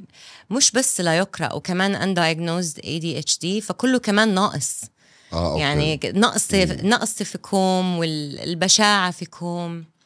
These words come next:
Speaker 1: فالخط عندي عقدة. وقت بقى نزلت ال-، ال-، الكيبوردز ومش عارف إيه، أنا خلاص ارتحت من ال-، من الهم ده. حتى ألفين وتمنتاشر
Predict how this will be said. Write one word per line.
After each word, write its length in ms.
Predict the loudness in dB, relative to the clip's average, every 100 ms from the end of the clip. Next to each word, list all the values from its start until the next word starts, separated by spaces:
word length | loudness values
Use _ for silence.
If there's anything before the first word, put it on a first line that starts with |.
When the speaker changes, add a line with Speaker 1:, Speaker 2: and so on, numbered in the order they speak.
| _ _ -6
Speaker 1:
فالخط 880 | 0 0 -2 -8 -10 -6 -6 -4
عندي 320 | 0 2 2 2
عقدة. 440 | 0 0 -2 0
وقت 260 | 0 -2 -2
بقى 260 | 0 2
نزلت 400 | 0 0 0 -2 -2
ال-، 280 | -2 -2 -2
ال-، 840 | -2 -2 -2 -4 -6 -6 -6 -8
الكيبوردز 760 | -6 -2 0 4 4 2 0
ومش 240 | -2 0 2
عارف 380 | 2 0 -4 -2
إيه، 260 | -2 0
أنا 120 | -2
خلاص 560 | -4 -4 -2 -2 -2 -6
ارتحت 460 | -10 -4 -6 -4 -4
من 100 | -2
ال-، 460 | -4 -6 -8 -10 -12
من 200 | -8 -6
الهم 320 | -2 0 0 0
ده. 260 | -4 -8 -12 _ _ _ -20 _ -20 -20 -20 -8
حتى 680 | -2 -2 0 -2 -2 -4 -12 _ _ _ _ _ -4
ألفين 320 | -2 0 0
وتمنتاشر 920 | 0 -2 -2 -2 -2 0 0 -2 -4